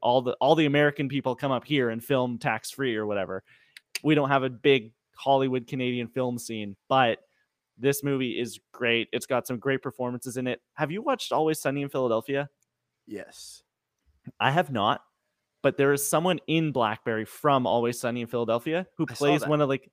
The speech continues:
Speaker 1: one of the, like, main roles, and he's basically the douchiest, like, Fortune five hundred C E O in the world, and he's, like, one of the key characters in the movie. And he is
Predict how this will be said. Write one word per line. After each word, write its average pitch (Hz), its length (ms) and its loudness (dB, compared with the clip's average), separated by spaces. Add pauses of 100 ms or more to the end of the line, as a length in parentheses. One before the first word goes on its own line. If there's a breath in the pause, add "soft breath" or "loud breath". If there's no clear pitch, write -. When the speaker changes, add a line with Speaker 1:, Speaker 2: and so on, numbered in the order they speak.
(120)
Speaker 1:
one 139 280 0
of 139 100 2
the, 131 320 0
like, 120 360 0
main 131 580 -2
roles, 120 440 0
and 139 140 -4
he's 127 160 -6
basically 175 580 -2
the 139 260 -6
douchiest, 147 560 -2
like, 127 200 -2
Fortune 127 500 -4
five 120 240 0
hundred 117 320 -4
C 123 280 -6
E 123 60 2
O 123 180 2
in 110 120 -4
the 113 100 -2
world, 110 380 0 (320 soft breath)
and 156 100 0
he's, 147 120 0
like, 135 120 0
one 131 200 0
of 131 60 0
the 123 80 -2
key 123 200 -6
characters 123 500 -2
in 127 60 -4
the 120 80 -4
movie. 127 380 -2 (500)
And 135 260 0 (180)
he 147 380 0
is - 240 -6